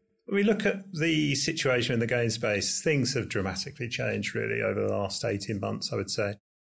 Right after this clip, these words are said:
The high point was really the beginning of twenty twenty-two, where we had Microsoft offering to buy Activision Blizzard for almost seventy billion dollars. The valuation, I don't think we're gonna hit anything as high as that in terms of valuation.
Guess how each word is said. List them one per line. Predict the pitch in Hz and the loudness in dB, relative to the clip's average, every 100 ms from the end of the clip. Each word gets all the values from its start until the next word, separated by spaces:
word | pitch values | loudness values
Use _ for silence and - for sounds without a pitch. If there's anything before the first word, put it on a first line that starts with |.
| _ _ _ | _ _ _
The | 151 160 | 2 2
high | 147 202 | 6 6
point | 202 190 139 | 6 4 4
was | 120 135 | 4 4
really | 143 127 | 4 4
the | 120 120 | 4 4
beginning | 104 123 117 | 4 2 2
of | 107 | 0
twenty | - 113 - | 0 -2 -2
twenty-two, | 117 104 - 117 104 | -2 -2 0 0 2
where | |
we | 101 101 | 2 0
had | 110 101 98 104 | 0 -2 -4 -4
Microsoft | 104 101 - - 98 - - - _ _ _ _ | -4 -2 -4 -4 -6 -8 -18 -20 _ _ _ _
offering | 147 139 - 127 117 | 2 4 4 4 4
to | 120 | 2
buy | 117 113 110 | 4 4 4
Activision | 110 107 - 120 107 113 | 2 0 -2 -2 0 0
Blizzard | 110 101 101 98 | 0 2 0 0
for | 123 | 0
almost | 104 101 92 - | 2 2 0 0
seventy | 101 95 101 | -2 -4 -4
billion | 101 95 92 | -2 -2 -2
dollars. | 98 92 104 - - - - 127 110 | -2 0 -2 -4 -6 -8 -12 -8 -6
The | |
valuation, | 101 117 110 107 104 104 - 107 101 101 | -2 0 0 2 2 2 0 0 0 0
I | 110 | 0
don't | 113 107 | 0 2
think | 107 | 2
we're | 101 | 0
gonna | 101 95 | 0 0
hit | 101 107 | -2 -2
anything | 98 95 104 95 | -2 -4 -4 -2
as | 95 | -2
high | - 98 95 | -2 -2 -2
as | 95 | -2
that | 98 | -4
in | 101 | -6
terms | 101 95 101 | -6 -4 -4
of | |
valuation. | 98 110 110 113 113 - 123 110 | -2 -2 0 0 0 0 -4 -6